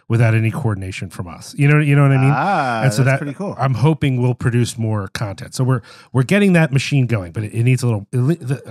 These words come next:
Speaker 1: uh, we gotta prime the pump a little bit to get it
Speaker 2: Right.
Speaker 1: going. So
Speaker 2: Noted.
Speaker 1: but it will be
Speaker 2: Noted.
Speaker 1: soon. But thank you all for your support. Uh, of course, we also wanna thank our friends over at Lehigh Valley Apparel Creations. Uh, they do screen printing, guys.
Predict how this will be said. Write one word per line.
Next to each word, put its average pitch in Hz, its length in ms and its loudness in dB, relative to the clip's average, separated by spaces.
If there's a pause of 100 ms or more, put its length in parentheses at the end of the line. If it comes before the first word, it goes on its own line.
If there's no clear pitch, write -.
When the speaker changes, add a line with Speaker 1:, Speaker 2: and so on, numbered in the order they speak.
(140)
Speaker 1:
uh, 143 60 -2
we 151 100 2
gotta 147 140 2
prime 214 380 -2
the 143 80 0
pump 120 280 -4
a 92 40 -12
little 90 160 -14
bit - 220 -16
to - 80 -20
get 90 100 -14
it 82 120 -18
Speaker 2:
Right. 113 140 -8
Speaker 1:
going. 82 120 -18
So - 280 -18 (120)
Speaker 2:
Noted. 107 240 -8
Speaker 1:
but 123 80 -12
it 123 40 -8
will 117 120 -6
be 104 40 -8
Speaker 2:
Noted. 98 140 -8
Speaker 1:
soon. - 100 -12
But 139 160 -2
thank 170 180 2
you 175 80 4
all 147 80 4
for 139 120 0
your 127 80 2
support. 151 480 0 (360)
Uh, 143 140 2
of 135 120 -2
course, 190 220 0
we 175 60 0
also 160 180 -2
wanna 147 140 0
thank 127 140 -4
our 123 80 0
friends 120 260 -2
over 110 140 -2
at - 100 -12
Lehigh 110 260 -4
Valley 98 220 -8
Apparel 92 240 -12
Creations. 101 640 -10 (460)
Uh, 110 460 -2
they 135 140 0
do 214 120 0
screen 175 280 -2
printing, 98 280 -4
guys. 87 380 -14